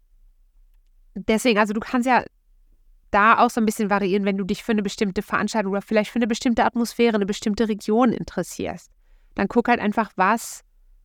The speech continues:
was passt da im Sinne von Distanz und Vorbereitungszeit für dich. Im Idealfall, und das ist natürlich der Idealfall, der für die wenigsten von uns eintritt, passt dieser Termin des Rennens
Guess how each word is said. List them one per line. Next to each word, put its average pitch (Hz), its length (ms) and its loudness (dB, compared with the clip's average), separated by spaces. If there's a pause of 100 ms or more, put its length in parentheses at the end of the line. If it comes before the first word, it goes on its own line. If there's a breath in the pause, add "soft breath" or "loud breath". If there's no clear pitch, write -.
(120)
was 214 220 2
passt - 400 0
da 208 220 2 (200)
im 196 220 0
Sinne 196 220 -2
von 190 240 0
Distanz 202 520 -2
und 226 160 -2
Vorbereitungszeit - 960 -2
für - 60 -20
dich. - 260 -12 (1300)
Im 247 200 6
Idealfall, 240 1080 2 (160)
und 208 180 -2
das 214 120 0
ist 220 100 -2
natürlich 226 240 -4
der 226 140 2
Idealfall, 233 560 2
der 220 100 0
für - 140 -8
die 202 180 -2
wenigsten 247 380 0
von 240 160 2
uns 214 120 -2
eintritt, 208 600 0 (280)
passt - 340 -2
dieser 220 220 0
Termin 233 600 0 (880)
des 214 240 0
Rennens 233 460 2